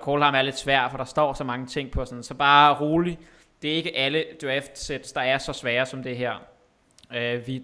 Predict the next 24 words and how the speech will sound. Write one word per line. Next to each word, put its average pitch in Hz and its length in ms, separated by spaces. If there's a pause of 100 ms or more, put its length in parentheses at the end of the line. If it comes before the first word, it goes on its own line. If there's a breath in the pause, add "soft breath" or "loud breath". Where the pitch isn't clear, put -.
det 147 240
er, 135 520
øh, 139 220
det 160 120
er 165 40
et 165 160
exceptionelt, 165 920
øh, 113 600 (420)
højt - 440
sådan 123 340 (580 soft breath)
kompleksitetsniveau. 139 1600 (260 loud breath)
Og - 140
der 160 60
er 147 40
nogen, 170 180
der 185 60
synes, 165 200
det 139 120
er - 40
fedt. 202 340
Altså 143 180
sådan 160 160
nogen 147 240
som, 127 460